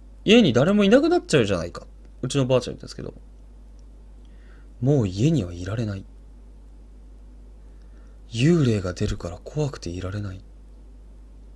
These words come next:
そう言ったんだそうです。この、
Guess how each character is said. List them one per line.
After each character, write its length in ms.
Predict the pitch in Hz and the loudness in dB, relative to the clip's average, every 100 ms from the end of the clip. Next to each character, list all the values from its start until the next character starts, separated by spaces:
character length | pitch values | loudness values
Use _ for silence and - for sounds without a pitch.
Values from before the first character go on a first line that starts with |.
| - - - - | -20 -20 -20 -18
そ 300 | - - 139 | -14 -10 -6
う 20 | |
言 100 | 123 | -6
っ 20 | |
た 120 | 110 107 | -6 -10
ん 40 | |
だ 60 | - | -12
そ 100 | - | -18
う 40 | |
で 60 | - | -20
す。 180 | - - - - - - - - - - - - - - - - - - - - - - - - | -20 -20 -20 -20 -20 -20 -20 -20 -20 -20 -20 -20 -20 -20 -20 -20 -20 -20 -20 -20 -20 -20 -20 -8
こ 160 | - | 0
の、 220 | 233 208 | 0 0